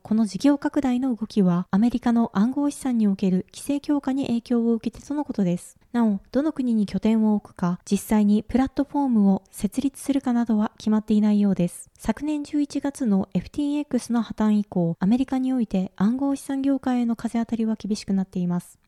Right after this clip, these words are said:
アメリカエスイーシーはここ数ヶ月で複数の暗号資産関連企業やステーキングサービスに対して罰金を課したり、サービス停止を命じたりしている状況があります。また、直近では暗号資産関連銀行のシルバーゲート銀行、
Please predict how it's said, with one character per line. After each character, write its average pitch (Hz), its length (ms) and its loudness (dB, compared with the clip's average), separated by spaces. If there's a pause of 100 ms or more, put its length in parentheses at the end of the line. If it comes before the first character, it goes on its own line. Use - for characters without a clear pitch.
ア 208 80 2
メ 247 100 4
リ 247 100 2
カ 233 260 -2
エ 190 80 -2
ス - 160 -6
イ 285 100 0
ー 277 40 -4
シ 269 240 -2
ー - 20 2
は 190 220 2 (100)
こ - 140 -10
こ 233 80 -4
数 262 260 -2
ヶ 269 120 -2
月 247 260 -2
で 180 240 0
複 - 200 -2
数 294 220 -2
の 240 180 0
暗 214 160 4
号 262 200 2
資 - 60 -16
産 254 200 -4
関 247 240 -2
連 240 180 0
企 233 200 -6
業 214 160 2
や 175 280 2
ス - 120 -20
テ 285 140 2
ー - 20 0
キ 285 140 -8
ン 277 60 -4
グ 285 60 -4
サ 285 140 -6
ー 269 60 -2
ビ 262 100 -2
ス - 80 -10
に 269 120 -4
対 214 200 0
し - 100 -8
て - 300 -4
罰 202 180 0
金 240 240 -2
を 233 60 -2
課 233 140 -4
し - 80 -10
た 208 120 0
り、 185 240 2
サ 294 160 -4
ー 285 40 -2
ビ - 100 -12
ス - 80 -20
停 240 160 -2
止 233 200 -2
を 220 60 2
命 214 200 4
じ - 100 -8
た 226 100 -2
り 220 100 0
し - 60 -10
て 220 100 -2
い 220 100 2
る 233 60 0
状 240 140 2
況 208 200 -2
が 202 100 -2
あ 196 40 0
り 185 100 0
ま 180 140 2
す。 - 180 -12 (140)
ま 226 120 0
た、 233 320 -2
直 233 160 -2
近 294 180 -2
で 285 120 0
は 202 260 0
暗 247 220 -2
号 285 180 -2
資 - 80 -14
産 285 220 -6
関 269 220 -4
連 269 200 -2
銀 269 220 -4
行 202 180 2
の 175 240 0
シ - 180 -4
ル 247 100 2
バ 277 180 0
ー - 20 -2
ゲ 262 140 -2
ー - 20 -2
ト 254 140 -6
銀 233 200 -4
行、 180 300 -4